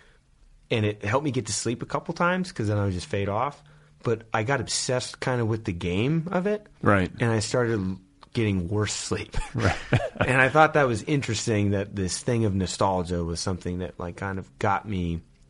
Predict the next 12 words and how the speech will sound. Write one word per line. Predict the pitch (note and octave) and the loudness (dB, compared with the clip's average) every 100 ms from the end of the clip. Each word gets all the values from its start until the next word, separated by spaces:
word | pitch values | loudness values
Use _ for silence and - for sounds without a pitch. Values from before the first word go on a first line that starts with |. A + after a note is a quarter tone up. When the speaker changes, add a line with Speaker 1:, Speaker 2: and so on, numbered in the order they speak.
| - | -8
Speaker 1:
It | F2+ | -6
was | E2+ E2+ | -2 -2
soothing | - - A2 G2 E2 | -2 -2 0 0 -2
at | D#2+ | -4
first, | - F#2+ E2+ - - - | -4 -2 -2 -4 -10 -8
but | F2 | -6
then | F#2 F2 E2 E2 E2 - - | -6 -4 -4 -6 -10 -16 -18
kind | - F#2+ F2+ | -6 -2 0
of | F2 D2+ | 0 -2
became | - F2+ D#2 | -6 -4 -4
very | D#2+ | -4
detrimental | D2+ D#2+ - D2 C#2+ C#2+ C#2 | -4 -6 -6 -8 -8 -8 -10